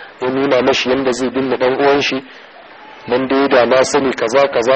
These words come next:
kaza, Allah ce, "Fa asbaha minan nadimina." Ashe duk wanda ya irin wannan aiki sai ya waye gari ya tsinci kanshi cikin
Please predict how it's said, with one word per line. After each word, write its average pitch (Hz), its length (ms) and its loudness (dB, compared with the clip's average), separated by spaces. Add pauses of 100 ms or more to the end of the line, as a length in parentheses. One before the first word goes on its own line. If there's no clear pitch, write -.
kaza, 123 260 2
Allah 131 220 2
ce, 123 140 0
"Fa 120 160 -2
asbaha 143 480 0
minan 170 420 2 (240)
nadimina." 104 920 -2 (360)
Ashe - 220 -4
duk 147 200 0
wanda 196 380 0
ya 151 80 0 (100)
irin 151 180 0
wannan 139 320 2
aiki 135 340 0 (460)
sai - 340 -4
ya 143 140 4
waye 131 320 2
gari 120 280 0
ya 131 140 4
tsinci 127 280 -6
kanshi 127 520 -2
cikin 135 360 -4